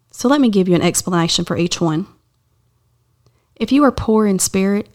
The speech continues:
it means you know you need God. It means you know every good thing about you is from God,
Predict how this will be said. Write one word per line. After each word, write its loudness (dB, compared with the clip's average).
it -2
means 2
you 2
know 4
you -4
need -6
God. -4
It -4
means 2
you 4
know 2
every 2
good 0
thing 2
about 0
you 0
is -4
from 2
God, -4